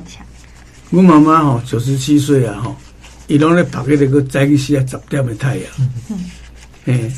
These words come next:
Speaker 2: 啊，伊拢，伊拢会差不多二十分钟啦。伊足认真的哦，除了落雨以外哦，嘿，伊若是，若毋是伫阮兜迄个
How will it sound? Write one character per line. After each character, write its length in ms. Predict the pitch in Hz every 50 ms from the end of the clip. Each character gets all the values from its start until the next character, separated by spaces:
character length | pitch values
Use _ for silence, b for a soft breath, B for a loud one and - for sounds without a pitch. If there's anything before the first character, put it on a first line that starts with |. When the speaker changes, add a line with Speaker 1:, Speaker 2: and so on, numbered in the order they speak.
| - -
Speaker 2:
啊， 80 | 175
伊 80 | 165 156
拢， 220 | 170 180 196 202 - - - -
伊 80 | 156
拢 160 | 151 170 180 165
会 260 | 147 131 131 143 139
差 140 | 131 - 143
不 140 | 151 170 -
多 140 | 156 147 139
二 80 | 131
十 240 | 127 127 117 - 120
分 200 | 123 127 127 127
钟 240 | 127 127 127 127 131
啦。 80 | 127 127 - - - - - - - - - - - - - - - - - -
伊 180 | - - 147 151
足 140 | 139 196 175
认 180 | 151 135 131
真 180 | 127 131 147 147
的 160 | 151 151 143
哦， 160 | 135 127 127 131 -
除 80 | 156 151
了 120 | 165 175
落 400 | 175 151 139 131 127 127 135 143
雨 60 | 147
以 40 | 139
外 120 | 135 131 127
哦， 200 | 120 117 120 127 127 - - - - - - - - - -
嘿， 160 | 135 131 131 131
伊 80 | - 151
若 160 | 151 139 135
是， 100 | 131 143 - - -
若 220 | - 156 143 135 135
毋 80 | 131
是 140 | 127 127 127
伫 140 | 127 127 120
阮 160 | 135 156 160
兜 200 | 156 170 160 151
迄 120 | 147 151 147
个 220 | 143 139 135 135